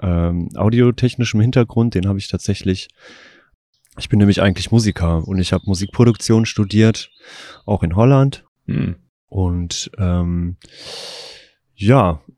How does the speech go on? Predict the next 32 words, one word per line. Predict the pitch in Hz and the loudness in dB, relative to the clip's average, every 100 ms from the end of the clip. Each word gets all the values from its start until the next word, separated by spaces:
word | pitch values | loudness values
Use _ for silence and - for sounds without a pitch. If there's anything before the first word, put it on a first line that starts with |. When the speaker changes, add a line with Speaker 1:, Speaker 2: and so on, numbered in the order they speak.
| - | -12
Speaker 1:
s-, | - - | -10 0
bin | 110 | 2
nach | 104 113 | 2 2
dem | 120 | 0
Studium | - 127 117 113 107 104 101 | 2 2 4 4 4 2 2
nach | 101 95 | 2 2
Berlin | - 92 151 | 0 4 4
gekommen, | 147 - 120 120 123 120 | 4 2 2 2 0 -2
um | 98 92 92 90 87 - | -2 0 0 -2 -4 -8
so | - 98 | -10 -2
mein | 92 92 | 0 2
Umfeld, | 127 123 110 104 101 - - - | 0 2 4 4 2 -2 -8 -4
mein | 95 | -2
kreatives | 95 101 95 101 95 | -2 -2 -2 -4 -4
Umfeld | 117 107 95 | -2 0 0
zu | - | 0
erweitern. | 95 95 113 - 104 98 98 | 0 2 2 4 2 2 0
Und, | 98 95 92 92 - | -4 -4 -4 -6 -8
ähm, | - 92 90 90 90 _ _ _ - - - - - _ _ _ | -2 -2 -2 -4 -8 _ _ _ -20 -20 -20 -20 -20 _ _ _
das | - 98 92 - | -2 -2 -2 -2
funktioniert | 98 - 113 | -2 2 4
auch | 175 151 | 4 2
ganz | 143 - | 0 2
gut, | 143 147 - | 2 2 2
wenn | 110 | 2
nicht | 110 110 | 2 0
gerade | - 104 104 113 | 2 2 2 2
eine | 104 | 2
Pandemie | 98 98 101 101 135 120 | 4 2 4 6 4 4
wütet. | 127 127 120 - - - | 2 2 0 -2 -12 -4
Speaker 2:
<laughs> | 104 101 92 - | -2 -2 -8 -8
Ja. | 92 87 | -6 -6